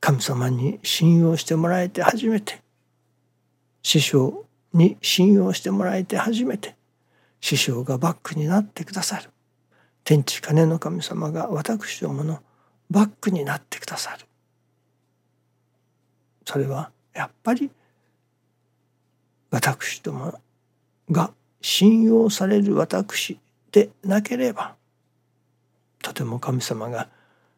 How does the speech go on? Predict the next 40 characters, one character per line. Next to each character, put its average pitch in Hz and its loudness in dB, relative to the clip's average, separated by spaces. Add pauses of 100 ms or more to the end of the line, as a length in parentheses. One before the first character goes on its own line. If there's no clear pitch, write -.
(160)
バ 123 2
ッ - -6
ク - -8
に 135 0
な 139 0
っ 143 -4
て - -8
く 143 -12
だ 143 -4
さ 156 -2
る 147 -6
と - -8
は 240 -2 (460)
思 127 2
え 131 -8
ま 131 -8
せ - -8
ん - -16
ね。 190 0 (3250)
神 131 0
様 117 -6
に 156 -2 (540)
バ 147 0
ッ - -6 (100)
ク - -8
に 123 -6
な 135 -2
っ 170 -4
て - -10
も - -8
ら 175 -6
い 175 -12
た - -8
い。 - -16 (1200)
私 - -4
の 139 2
バ 139 2
ッ - -20
ク - -4
は - -4